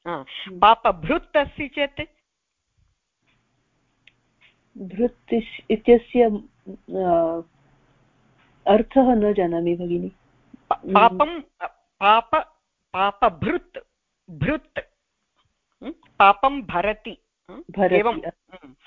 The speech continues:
Speaker 1: आ,
Speaker 2: हम्म।
Speaker 1: पापं धरति, धरति वक्तुमिच्छामश्चेत् पापधृत्, एवं
Speaker 2: हम्म।
Speaker 1: रूपाणि साधयितुं शक्नुमः। अन्ततो गत्वा पापहृत् इति कथनेन पापं हरति इति
Speaker 2: हम्म।
Speaker 1: अर्थः अस्ति। तस्मिन्नेव अर्थे पापघ्नः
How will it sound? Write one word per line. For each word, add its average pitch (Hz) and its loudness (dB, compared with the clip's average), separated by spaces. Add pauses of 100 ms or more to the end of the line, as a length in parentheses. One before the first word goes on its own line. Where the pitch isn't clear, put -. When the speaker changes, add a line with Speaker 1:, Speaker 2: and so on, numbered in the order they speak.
(420)
Speaker 1:
आ, 185 2
Speaker 2:
हम्म। 170 -4
Speaker 1:
पापं 220 4
धरति, 226 -4 (120)
धरति 247 -2
वक्तुमिच्छामश्चेत् 240 -6
पापधृत्, 190 -2 (260)
एवं 277 6
Speaker 2:
हम्म। 233 -6 (180)
Speaker 1:
रूपाणि 254 0
साधयितुं 220 -6
शक्नुमः। 156 -12 (380)
अन्ततो 277 0
गत्वा 247 -4
पापहृत् 208 0 (260)
इति 247 -8
कथनेन 202 -2
पापं 277 2
हरति 185 -4 (580)
इति 208 0
Speaker 2:
हम्म। 170 -8 (300)
Speaker 1:
अर्थः 175 -8
अस्ति। - -8 (320)
तस्मिन्नेव 302 2
अर्थे 202 0 (320)
पापघ्नः 208 0